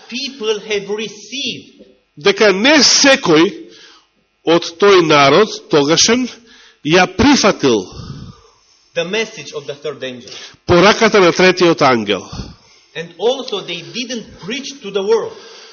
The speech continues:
Speaker 2: И дека не ја, штом не ја прифатиле самите, не ја ни проповедале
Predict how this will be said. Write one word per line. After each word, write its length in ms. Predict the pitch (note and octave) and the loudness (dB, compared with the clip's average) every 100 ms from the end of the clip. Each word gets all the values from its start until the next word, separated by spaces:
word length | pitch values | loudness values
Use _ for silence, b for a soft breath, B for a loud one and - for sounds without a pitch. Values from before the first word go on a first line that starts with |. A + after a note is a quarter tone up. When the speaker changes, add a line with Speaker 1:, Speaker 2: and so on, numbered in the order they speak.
| B B | B B
Speaker 2:
И 160 | F#3+ G3+ | 0 2
дека 480 | G#3 G#3+ G3 D#3 - - | 2 4 4 4 -2 -12
не 320 | D3 D#3+ F3+ | -4 2 4
ја, 240 | F#3+ F#3 - | 6 4 2
штом 300 | - G#3 F3+ | 0 0 2
не 80 | F3 | 2
ја 80 | |
прифатиле 460 | D3 B2 E3 D#3 C#3+ | 2 0 0 2 2
самите, 400 | - D#3 F3 G3+ | 2 2 2 2
не 140 | F3 | 4
ја 200 | F3 F3 | 4 4
ни 140 | F3 F3+ | 2 0
проповедале 760 | - - F3+ A3 A3+ D3 A#2 | 0 0 2 2 4 2 2